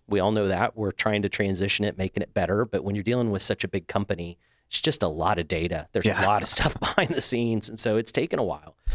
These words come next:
Speaker 1: So, you know, my role is to help, help people navigate that, help people find the, the product. Like, I, I know we were talking about, you know, mount.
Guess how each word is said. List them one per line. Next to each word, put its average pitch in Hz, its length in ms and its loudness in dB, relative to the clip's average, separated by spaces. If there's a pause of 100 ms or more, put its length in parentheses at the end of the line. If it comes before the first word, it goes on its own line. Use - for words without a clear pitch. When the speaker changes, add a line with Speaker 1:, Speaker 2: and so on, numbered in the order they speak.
(380)
Speaker 1:
So, 131 480 4 (360)
you 139 40 0
know, 143 60 4
my 151 140 6
role 180 220 6
is 160 120 2
to 135 80 4
help, - 300 2 (140)
help 135 140 2
people - 220 2
navigate 123 420 0
that, 85 260 -2
help - 180 0
people 135 340 0 (180)
find 117 460 2
the, 110 280 0
the - 80 -4
product. 104 540 0
Like, 95 160 -2
I, 104 120 0
I 101 60 -2
know 107 140 2
we 110 140 2
were 101 60 2
talking 101 320 0
about, 95 380 -2
you 101 80 -4
know, 90 80 -4
mount. 107 320 2